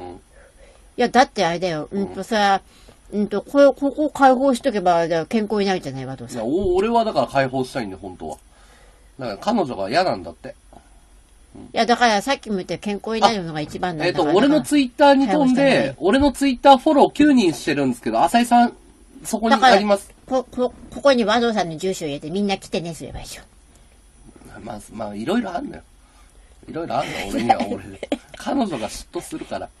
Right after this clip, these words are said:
Speaker 2: うん。
Speaker 1: え？
Speaker 2: うん。いい、いいの、今は。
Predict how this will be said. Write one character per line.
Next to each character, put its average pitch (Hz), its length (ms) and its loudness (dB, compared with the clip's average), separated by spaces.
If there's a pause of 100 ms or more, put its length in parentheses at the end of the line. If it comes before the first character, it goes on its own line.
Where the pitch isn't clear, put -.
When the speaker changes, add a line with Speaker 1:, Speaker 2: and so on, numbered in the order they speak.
(600)
Speaker 2:
う - 40 -20
ん。 - 680 -10
Speaker 1:
え？ 247 120 4 (340)
Speaker 2:
う - 720 -20
ん。 175 60 -6
い 180 40 -2
い、 160 200 -4
い - 20 -2
い 156 60 -2
の、 107 120 -8
今 101 240 -10
は。 90 120 -16